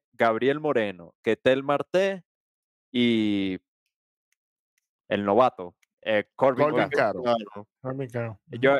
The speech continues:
Speaker 1: yo creo que ahí va a estar la clave. O sea, co-, cómo estén esos tres jugadores a la ofensiva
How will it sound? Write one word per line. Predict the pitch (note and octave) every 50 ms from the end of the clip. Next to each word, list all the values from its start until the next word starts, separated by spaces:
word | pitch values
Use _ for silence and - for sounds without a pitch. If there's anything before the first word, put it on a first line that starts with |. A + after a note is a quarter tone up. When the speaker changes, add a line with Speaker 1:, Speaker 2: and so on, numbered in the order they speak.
| - _ -
Speaker 1:
yo | C#3+ D3+ D3+ D3
creo | - F3 F3 F3 E3+ E3+
que | - F3
ahí | D#3+ D#3 E3
va | E3 D3+
a |
estar | C#3+ - - D#3 D3
la | D3 C#3+
clave. | - - C#3 C3 A2 F#2 F#2 F#2 _
O | - - A#2
sea, | A2 - D3 C#3+ B2+
co-, | _ - D3 B2+
cómo | - - C#3+ C#3+ D3 D#3
estén | D#3+ D3 - F3 E3+
esos | E3 E3 D3+ E3+ D#3 -
tres | - E3 D#3+ D3+
jugadores | D#3 D#3+ D#3 D3+ D3+ D#3 D#3 D3+ D3+ D3 D3 C#3 _ _ _ _ _ _ _ _ -
a | - A#2 B2+
la | B2+ B2 B2 B2+
ofensiva | C3 B2 - D3+ D3 B2+ - D3 C#3+ B2+ G#2+ G#2 A2 G#2+